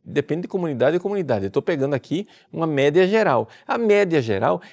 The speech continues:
é que aquelas pessoas que estão ali não fazem ideia do que é a fé católica. Você precisa transmiti-la.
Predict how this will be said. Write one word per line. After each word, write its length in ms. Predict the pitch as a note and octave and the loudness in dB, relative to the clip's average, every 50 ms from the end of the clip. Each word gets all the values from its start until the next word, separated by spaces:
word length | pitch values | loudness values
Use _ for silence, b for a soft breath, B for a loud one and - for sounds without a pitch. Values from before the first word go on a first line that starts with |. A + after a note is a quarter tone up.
| B B | B B
é 100 | F4 - | -8 -2
que 80 | - | -2
aquelas 300 | F#4 - - F#4 E4+ - | -2 0 0 -2 -2 -2
pessoas 340 | - G3 D#3 - F3 E3+ D#3 | -2 -4 -4 -2 -4 -6 -6
que 80 | - - | -6 -12
estão 160 | C#3 - C3 | -8 -6 -4
ali 220 | G#2 G#2+ D3 G3+ | -4 -2 -2 -4
não 140 | A3+ E4 E4 | -4 -4 -6
fazem 360 | - - A#3+ C4+ D4 E4 F4+ | -4 -2 -2 0 2 2 0
ideia 480 | F4 D4+ B3 G#3 F#3 E3+ F#3 G#3+ F4+ E4+ | 0 0 -2 -2 2 4 4 4 4 2
do 100 | E4+ D#4+ | 0 -2
que 80 | - | -2
é 40 | D#4 | -2
a 40 | - | -2
fé 160 | - - A3 | -2 -2 -6
católica. 480 | A3 - - - - E3 G3 G3+ - F#3+ | -4 -4 -4 -2 -2 -2 -2 -2 -4 -6
Você 100 | F3+ G3+ | -8 -8
precisa 280 | G#3 G3+ - G#3+ A3 A3 | -10 -6 -2 2 2 2
transmiti-la. 800 | G#3+ - A#3 A#3+ D4 D#4+ E4 E4 - - E3+ G3+ - C4+ - | 2 4 0 2 2 0 -2 -4 -4 -4 -2 -2 0 -2 -4